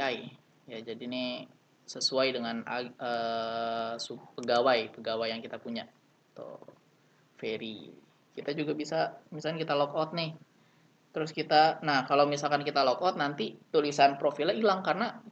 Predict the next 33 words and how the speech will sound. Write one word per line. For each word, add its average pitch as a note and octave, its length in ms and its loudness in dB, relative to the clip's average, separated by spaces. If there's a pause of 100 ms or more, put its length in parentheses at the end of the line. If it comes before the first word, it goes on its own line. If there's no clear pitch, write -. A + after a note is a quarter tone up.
(120)
kita G#3 240 -4
mau D#3 220 0
mengakses B2 420 -4
profil A#2 320 -8
siapa E3+ 240 -4
kan. D3+ 240 -4 (400)
Coba D#3+ 80 -4
kita C#3+ 160 -2
masuk C3+ 240 -6
lagi. A#2+ 480 -4 (960)
Kita C#3+ 480 0
aksesnya C3+ 400 -8
dengan B2+ 240 -2
nama B2 160 -6
Mufti. B2 400 -12 (2250)
Mufti D3+ 640 -6
satu C#3+ 480 -6
dua C#3+ 240 -6
tiga C3+ 320 -8
empat C3 320 -10
lima C3 240 -12
enam. B2 180 -14 (2000)
Hmm, C3 160 -10
kalau A#2+ 160 0
misalkan B2+ 320 -2
passwordnya B2+ 400 0
salah, C3+ 320 2
ini D#3 80 -6
passwordnya C3+ 400 -2
salah D3 240 0
kalau B2 160 -4
nggak A#2 80 -6
salah. B2 320 -8